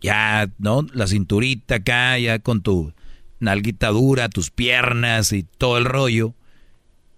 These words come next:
no vas a esperarte a disfrutar hasta ahí. Entonces, es el camino. Y por eso dice aquí, "El que no culpa a nadie ha llegado". ¿Y qué ha llegado? A sentirse bien,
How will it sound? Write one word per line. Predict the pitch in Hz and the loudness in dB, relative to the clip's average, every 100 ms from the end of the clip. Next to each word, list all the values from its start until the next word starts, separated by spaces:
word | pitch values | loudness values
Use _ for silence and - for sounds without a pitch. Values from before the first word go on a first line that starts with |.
| - _ _ - | -20 _ _ -4
no | 175 | 0
vas | 214 | 2
a | 214 | 0
esperarte | - 123 123 - | 0 2 2 2
a | 117 | 2
disfrutar | 101 92 95 117 | 2 -2 0 0
hasta | 107 - 92 | 0 0 -4
ahí. | 101 82 - _ - - - - - - - | -4 -6 -10 _ -20 -18 -20 -20 -20 -20 -12
Entonces, | 104 113 - | -4 -4 -2
es | 127 143 | 0 0
el | 120 | 0
camino. | 110 107 123 101 67 - - - - _ _ - | 0 0 0 -2 -8 -18 -20 -20 -20 _ _ -4
Y | 127 117 | -2 -2
por | - 123 | -2 0
eso | 139 139 | 2 2
dice | 135 127 | 2 0
aquí, | 98 135 135 - | 0 0 0 -2
"El | 120 110 | -4 -4
que | 113 | -2
no | 120 120 | -2 0
culpa | 143 127 | 0 0
a | |
nadie | 120 123 123 127 - | 0 0 0 -2 -4
ha | 117 | -2
llegado". | 110 98 113 120 104 - | -2 -2 0 0 -2 -2
¿Y | 110 | -4
qué | - | 0
ha | 156 | 0
llegado? | 131 127 147 | 0 0 -2
A | |
sentirse | 117 107 131 127 123 | 0 -2 0 0 0
bien, | 101 110 120 110 85 | 0 0 -2 -4 -8